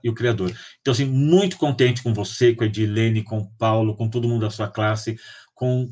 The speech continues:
nesses trinta e cinco anos que eu completei esse ano de magistério, com todos os alunos que passaram pela minha vida, pela minha mão. Parabéns pelo seu trabalho, parabéns pelo seu engajamento, parabéns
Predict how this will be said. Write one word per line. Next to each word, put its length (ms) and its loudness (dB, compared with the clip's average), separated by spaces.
nesses 320 -4
trinta 280 2
e 20 -4
cinco 280 -4
anos 140 2
que 60 -6
eu 80 0
completei 480 0
esse 220 -2
ano 120 2
de 120 -2
magistério, 560 -2
com 380 -2
todos 440 6
os 120 -10
alunos 280 -8
que 100 -18
passaram 540 -10
pela 200 -6
minha 220 -4
vida, 340 -14
pela 220 -8
minha 180 -6
mão. 220 -12
Parabéns 880 -2
pelo 140 -8
seu 180 -8
trabalho, 640 -4
parabéns 400 -6
pelo 180 -10
seu 140 -8
engajamento, 760 -6
parabéns 540 -6